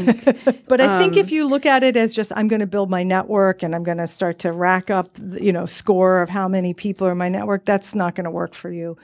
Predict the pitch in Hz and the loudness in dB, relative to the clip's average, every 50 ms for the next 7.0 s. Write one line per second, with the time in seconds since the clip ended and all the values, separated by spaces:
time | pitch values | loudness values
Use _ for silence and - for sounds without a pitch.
0 | _ _ _ _ - - 233 226 233 247 247 247 - 240 202 196 - 208 208 202 | _ _ _ _ -8 0 2 4 6 6 4 4 4 2 2 0 0 -2 -4 -4
1 | 208 - 214 202 - 202 233 254 - - 294 294 277 254 151 143 131 - - - | -4 -6 -8 -8 -6 -8 -8 -8 -8 -8 -6 -6 -4 -4 -4 -6 -8 -10 -12 -14
2 | - _ - 165 160 208 214 220 208 202 190 190 190 190 254 285 - 294 320 294 | -18 _ -14 -10 -2 2 4 4 6 6 4 2 2 0 -2 -2 -2 -2 -2 0
3 | 254 220 202 196 196 196 196 196 - 190 180 - - 175 175 - - 180 175 165 | 0 0 0 -2 -2 -2 -4 -4 -6 -8 -8 -6 -8 -8 -8 -8 -6 -6 -4 -4
4 | 113 85 180 - - 240 220 190 214 202 190 196 202 196 196 196 185 165 - - | -4 -6 -6 -8 -6 -6 -4 -2 0 0 0 0 0 0 0 -2 -2 -4 -6 -10
5 | - - - - 196 - - - - - - 247 240 220 196 175 - 190 - - | -12 -12 -12 -10 -10 -10 -12 -14 -12 -6 -2 0 0 0 0 -2 -4 -8 -10 -10
6 | 208 202 180 175 - 202 196 202 208 196 190 170 - - - 175 - - - | -8 -8 -8 -4 -2 -2 0 2 0 0 0 -2 -6 -6 -10 -14 -14 -16 -16